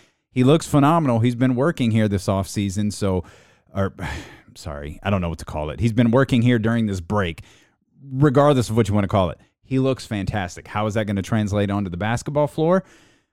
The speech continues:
I guess we'll find out when the teams, uh, resume practice here, probably in another week and some change. Uh, and then what will that mean when they get back on the court? Well, we've got some scrimmage games to look at, and we've got, um,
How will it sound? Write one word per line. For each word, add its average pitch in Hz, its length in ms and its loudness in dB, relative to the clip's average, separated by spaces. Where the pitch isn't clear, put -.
I - 40 -14
guess 117 200 0
we'll 139 120 0
find 123 280 0
out 135 300 0
when 110 180 -4
the 107 120 -4
teams, 107 600 -6
uh, 98 200 -2
resume 95 480 -2
practice 127 500 -4
here, 101 340 -2
probably 98 540 -4
in 98 80 -2
another 95 260 -2
week 104 240 -4
and 104 80 -2
some 95 180 -6
change. 113 520 -4
Uh, 67 120 -16
and 80 160 -8
then 82 80 -4
what 87 160 -4
will 98 80 0
that 98 160 -2
mean 107 180 -2
when 110 100 -2
they 110 80 -2
get 107 120 -4
back 110 180 -2
on 127 80 0
the 117 80 -2
court? 143 380 -2
Well, 80 200 -6
we've 113 200 -6
got 92 180 -2
some 82 160 -10
scrimmage 101 380 -2
games 110 300 0
to 110 100 0
look 107 200 2
at, 131 300 0
and 95 180 -4
we've 95 200 -2
got, 95 440 -2
um, 90 640 -8